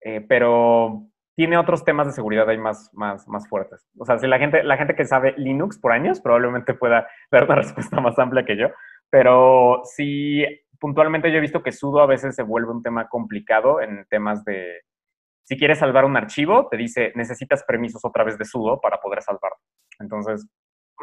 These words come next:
vas a tener que utilizar sudo cada vez que salvas cosas, ¿va? Entonces, nada más hay que como cuidar esa parte de permisos, revisarlos a nivel administrativo de,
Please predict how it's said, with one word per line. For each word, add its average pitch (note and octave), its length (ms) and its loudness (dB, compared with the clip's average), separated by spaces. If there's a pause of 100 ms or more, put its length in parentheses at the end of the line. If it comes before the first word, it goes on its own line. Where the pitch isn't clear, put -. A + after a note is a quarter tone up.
(560)
vas A#2+ 160 0
a A#2+ 80 -8
tener B2 200 -2
que G#2+ 80 -14
utilizar A2 360 -4
sudo A#2 240 -6
cada A2 160 0
vez G#2+ 100 -8
que A2 80 -16
salvas G2 280 -12
cosas, - 200 -18 (300)
¿va? G#2 40 -12
Entonces, - 500 -18
nada C#3 120 4
más C#3+ 60 4
hay D#3 100 6
que E3 120 2
como C3+ 240 -2
cuidar C3 320 2
esa C3 220 -2
parte B2+ 240 2
de C3 60 4
permisos, F#3+ 540 0
revisarlos C3 560 -2
a B2+ 80 -6
nivel A#2 280 -4
administrativo D#3+ 720 -4
de, G#2 720 -4